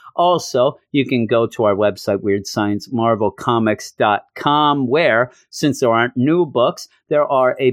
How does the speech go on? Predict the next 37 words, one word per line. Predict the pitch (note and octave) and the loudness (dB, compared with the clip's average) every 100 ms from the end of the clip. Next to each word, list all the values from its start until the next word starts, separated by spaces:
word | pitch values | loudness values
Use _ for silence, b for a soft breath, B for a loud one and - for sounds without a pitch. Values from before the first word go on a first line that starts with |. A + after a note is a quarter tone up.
| - | 0
bunch | A#2 A#2 - - | 0 0 -4 -2
of | A2+ G2 | -2 -2
retrospectives. | G#2+ A2 - G#2+ F#2+ - - C3+ C3+ _ - - - D#3 D3+ _ | -2 -2 -2 -4 -4 -4 -4 -4 -4 _ -20 -14 -2 -2 -2 _
Is | F3 E3+ - - _ - | -2 -2 -6 -14 _ -4
that | C#3 | 0
the | C#3 D3 | 2 2
retrospectives? | D3+ D3+ - D3 C#3+ - - F3 D3+ - - D#3+ D#3+ D#3 - _ _ _ _ | 0 0 -2 0 0 -4 -4 0 0 -2 -2 0 0 -6 -14 _ _ _ _
Also | C3+ B2+ - B2+ | 0 0 0 -2
some | - A#2+ | 0 0
retro | A#2+ - - C3+ A#2+ B2 | 2 0 -2 -2 -2 -2
reviews, | B2 B2 G#2 B2+ D3+ D#3+ E3+ E3+ D#3+ - - _ _ - | -2 -2 -2 0 0 2 2 0 -2 -8 -18 _ _ -4
things | B2 A#2+ A2+ - | -2 -2 -4 -4
of | A#2+ G#2+ | -4 -2
those | G#2+ A#2 A#2 A#2 - - _ - | 0 2 2 0 -4 -14 _ -4
nature. | B2 C3+ D#3 - F#3 F3 F3+ b b - | 0 0 0 -2 -2 0 -2 b b -6
Uh, | C#3+ C#3 C#3 C3+ D3 | -2 0 2 0 0
and | D3+ C#3 D3 | 0 0 0
there's | D3 C#3+ | -2 -2
a | C3+ | -2
bunch | D#3 F3 | -2 -2
of | A2 | -8
stuff. | - F2 D#2 - | -8 -8 -8 -12
So | - A2+ G2+ | -6 -2 0
you | A2 | 0
can | B2 A2 | -2 0
go | A2 | 0
over | A2 G#2 | 0 0
there | G#2+ G#2+ | -2 -2
and | G#2 | -2
check | - A#2 - | -4 -6 -2
out | A2 G#2+ | -2 -2
some | - G#2 | -6 -10
stuff. | - - A2 G#2+ | -6 -2 0 -2
There's | - G2 F#2 | -2 -4 -2
a | |
lot | F#2+ G2+ G#2 - | -2 0 0 -2
of | G2+ | -8